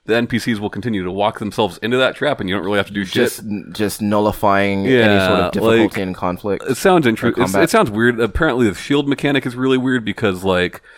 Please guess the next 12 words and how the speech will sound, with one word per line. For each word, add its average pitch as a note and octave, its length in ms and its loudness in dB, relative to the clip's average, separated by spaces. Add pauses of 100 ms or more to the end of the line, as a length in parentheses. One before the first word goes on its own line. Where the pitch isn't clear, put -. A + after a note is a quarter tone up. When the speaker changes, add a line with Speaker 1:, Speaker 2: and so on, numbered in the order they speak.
(280)
Speaker 1:
you A#2 400 4
lock G2+ 480 2
on A2+ 340 2
and G#2 360 -2
bring G#2+ 180 -2
your G#2 100 -4
shield G#2+ 300 -4
up G#2+ 160 0
at F#2 140 -4
the F#2 80 -8
same G#2 300 -4
time, A2+ 520 -4